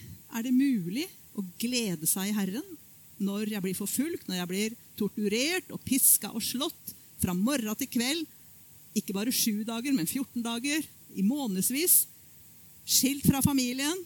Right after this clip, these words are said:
og vet at jeg kan dø når som helst. Og så skriver de så frimodig. Noen opplever at Gud legger hånda og en velsignelse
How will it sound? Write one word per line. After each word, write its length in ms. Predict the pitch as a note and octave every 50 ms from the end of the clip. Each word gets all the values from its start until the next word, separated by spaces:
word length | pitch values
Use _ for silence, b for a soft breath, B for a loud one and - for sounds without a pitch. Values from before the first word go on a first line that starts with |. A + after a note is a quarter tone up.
| - - -
og 200 | - A3+ A3+ A3+ G#3+
vet 140 | F#3 - A3
at 100 | G#3+ -
jeg 80 | G3+
kan 160 | - A#3 A3 F#3+
dø 200 | E3 F#3 G3+ G3+
når 160 | F#3+ D#3 - -
som 120 | F3+ D3 F3
helst. 320 | D#3 - - - - -
Og 80 | - -
så 120 | - C#4+ -
skriver 500 | - - - G#3+ A3 A3+ G#3+ G3 B3+ D4
de 80 | -
så 320 | - - - - - D#4+ E4+ F4
frimodig. 440 | - E4+ F4 D#4 D4+ D4 D4 F4 - - - - - - - - - - - - - - - - - - -
Noen 300 | A#3 B3+ G#3 A#3+ D4 E4 - -
opplever 420 | - - - B3+ B3+ B3 B3 B3
at 120 | C4 - -
Gud 180 | A#3 A3+ A#3 A3
legger 280 | A3 G#3+ A#3 A3+ B3 A3 B B B - - -
hånda 340 | A3+ G#3 G#3 G#3 A3 A3 A3
og 220 | A3 G#3+ G3 F#3+ F#3+
en 160 | G3+ G3 F#3+
velsignelse 720 | G#3+ G#3 - - - B3 F#3+ F#3 F#3+ G#3 G#3 - - A#3